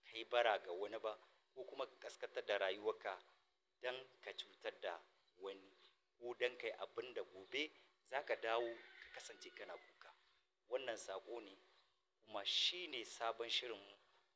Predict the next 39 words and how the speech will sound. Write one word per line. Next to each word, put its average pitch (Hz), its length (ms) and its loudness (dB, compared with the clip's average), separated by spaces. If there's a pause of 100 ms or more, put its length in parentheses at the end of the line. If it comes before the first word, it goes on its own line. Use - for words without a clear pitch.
(100)
wanda 110 300 2
za 110 220 4
mu 98 140 -6
ci 98 100 -10
gaba 95 320 -6
da 95 100 -6 (460)
faɗin 139 280 -4 (140)
abin 117 280 -6
da 104 60 -6
ya 104 100 0
kamata 98 520 -6 (500)
don 117 300 0
da 101 80 2
mu 110 220 -4
da 95 100 0
ku 107 240 -10 (680)
mu 95 80 -4 (100)
gudu 113 240 -4
tare, 98 320 2 (280)
mu 92 60 -12
tsira 101 360 -2
tare. 87 260 -6 (240)
Allah 104 180 -2
ya 98 80 -2
mana 101 160 -10
kyakkyawan 92 520 -8 (500)
fahimta. - 480 -12 (680)
Mun 101 120 -10
gode. 95 380 -6 (480)
Ku 131 80 -4
kasance 113 380 -6
tare 104 200 0
da 101 80 -10
Niger 95 380 -6
T 101 160 -18
V - 180 -16
Online 101 460 -2 (1000)
don 123 160 6
samun 120 480 2